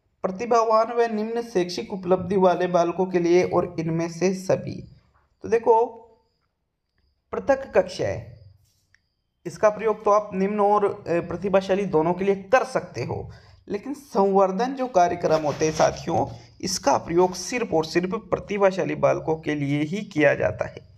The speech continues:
इसलिए आपके पहला विकल्प सही है,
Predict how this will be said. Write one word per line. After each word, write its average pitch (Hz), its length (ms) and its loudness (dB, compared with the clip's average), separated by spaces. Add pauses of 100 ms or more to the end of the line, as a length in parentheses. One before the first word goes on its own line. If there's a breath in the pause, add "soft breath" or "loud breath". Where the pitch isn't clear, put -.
(540)
इसलिए 190 280 2
आपके 185 240 -4
पहला 170 400 0
विकल्प 190 320 0
सही 190 240 0
है, 190 200 0